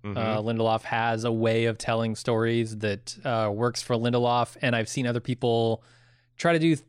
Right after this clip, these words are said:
Speaker 2: similar things and maybe not as successfully.
Speaker 1: Mm-hmm.
Speaker 2: Uh, say what you want about Lost, but, uh, yeah, I, it would be interesting to see somebody else take this over after season one and see what the show looks like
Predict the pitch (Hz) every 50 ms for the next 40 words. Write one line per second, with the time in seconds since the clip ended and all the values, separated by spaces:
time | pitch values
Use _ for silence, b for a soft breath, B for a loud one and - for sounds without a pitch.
0 | _ _ - - - 175 180 185 175 - 185 180 175 175 170 170 165 151 160 139
1 | 127 123 123 123 127 131 131 131 131 127 127 120 - - 127 - - 135 127 -
2 | - 147 143 139 143 143 135 - _ _ _ - 92 92 82 78 117 110 110 107
3 | 107 107 101 104 - - 123 110 110 104 98 98 104 101 101 98 92 92 107 139
4 | 151 143 139 127 - - _ - 104 95 - b b b b b b b b b
5 | _ _ - 120 107 104 101 98 95 98 113 156 165 135 131 143 147 151 - _
6 | _ _ _ _ _ _ _ _ _ _ _ - 156 160 160 160 175 185 170 160
7 | 175 160 156 - - 131 - 135 127 120 - - 120 - 127 120 117 113 113 110
8 | 110 - - - 120 110 - 113 - - 113 107 107 110 104 101 - - 101 -
9 | - 107 104 104 101 101 104 104 104 104 101 104 104 104 107 104 98 - - -
10 | 143 123 117 113 - 104 - - 98 95 95 92 - - - 90 101 - - -